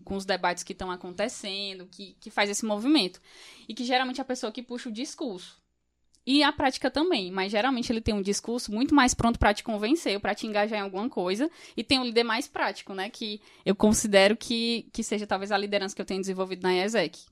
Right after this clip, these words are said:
que é uma, um, uma parada mais de gestão, de gerir, de executar. Que um, um, um não diminui a outra, e eu acho que a gente precisa do líder que engaja as pessoas, que dá calor, que dá paixão, que movimenta, e o líder que vai executar, que, que vai colocar a coisa em prática, né, que vai gerir a parada.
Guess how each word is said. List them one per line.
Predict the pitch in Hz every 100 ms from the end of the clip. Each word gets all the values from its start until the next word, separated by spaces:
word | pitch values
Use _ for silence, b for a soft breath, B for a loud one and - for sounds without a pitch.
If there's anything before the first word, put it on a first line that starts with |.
| _ _
que | -
é | 190
uma, | 185 -
um, | 196 196 190
uma | 180 180
parada | 180 190 196
mais | 185 196
de | 196
gestão, | 202 277 - 202 165 -
de | 175
gerir, | 185 208 214
de | 170
executar. | 175 170 _ 240 165 b b b b b b _ _ -
Que | 254 269
um, | 269 226
um, | 254 285
um | 247 285
não | 320
diminui | 262 233 226 214 196
a | 202
outra, | 190 180 202 269
e | 226
eu |
acho | 196 -
que |
a | 196
gente | 185 190
precisa | - 196 - 208 240 269
do | 220
líder | 196 185
que | 185 190
engaja | 185 180 175 180
as |
pessoas, | - 190 - 185 185
que | - 175
dá | 175
calor, | 175 208 196 170
que | 190
dá | 170
paixão, | 196 233 - 175 175
que | 202 190
movimenta, | 175 190 208 180 190
e | 226 214
o |
líder | 190 190
que | 208 214
vai | 202
executar, | 202 196 - - 165
que, | - 175
que | 170 -
vai | 175 175 170 180 196 208 b b b b b
colocar | 208 202 202
a |
coisa | 208 196 202
em | 262
prática, | 247 165 -
né, | 196
que | 262
vai | 233
gerir | 226 285 339 190
a |
parada. | 170 190 196 139